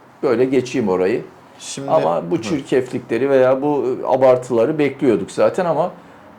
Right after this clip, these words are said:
Speaker 1: dedikleri gibi bazı yorumcular da diyor hakikaten, e, taraftarı da susturdu takımın oyunu bir, bir nebze. Onların o köpürtmelerini de biraz azalttık. Çünkü hem iyi oynadık hem centilmence oynadık.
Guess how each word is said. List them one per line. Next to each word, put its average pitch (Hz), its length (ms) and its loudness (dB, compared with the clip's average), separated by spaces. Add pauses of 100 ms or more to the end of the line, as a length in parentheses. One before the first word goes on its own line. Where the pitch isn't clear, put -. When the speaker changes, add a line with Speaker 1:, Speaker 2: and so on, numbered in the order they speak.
(180)
Speaker 1:
dedikleri 151 500 2
gibi 135 220 -2
bazı 139 280 4
yorumcular 147 580 2
da 117 140 2 (340)
diyor 127 180 0
hakikaten, 143 600 -2 (640)
e, 120 80 0 (800)
taraftarı 156 640 4
da 135 100 2
susturdu 98 560 -8
takımın 98 360 -4
oyunu 90 300 -4
bir, 90 160 -4 (140)
bir 98 180 -4
nebze. 95 440 -2 (420)
Onların 143 420 2
o 143 280 0 (340)
köpürtmelerini 143 800 0
de 90 260 2
biraz 98 380 0
azalttık. 107 520 0 (500)
Çünkü 139 320 -4
hem 185 120 2
iyi 165 140 4
oynadık 151 360 2
hem 170 160 -2
centilmence 143 640 0
oynadık. 92 320 -2